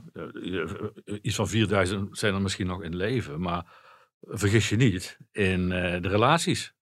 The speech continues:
Speaker 2: Eh, de kinderen, de kleinkinderen die ook opgegroeid zijn met dat verleden en die daar ook,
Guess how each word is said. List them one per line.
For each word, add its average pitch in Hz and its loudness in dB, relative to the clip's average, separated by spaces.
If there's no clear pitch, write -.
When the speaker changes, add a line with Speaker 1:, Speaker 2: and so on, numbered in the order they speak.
Speaker 2:
Eh, 95 0
de 87 -2
kinderen, 147 4
de 92 4
kleinkinderen 127 2
die 98 0
ook 147 2
opgegroeid 117 2
zijn 113 6
met 110 4
dat 107 0
verleden 98 2
en 95 0
die 98 0
daar 101 2
ook, 135 4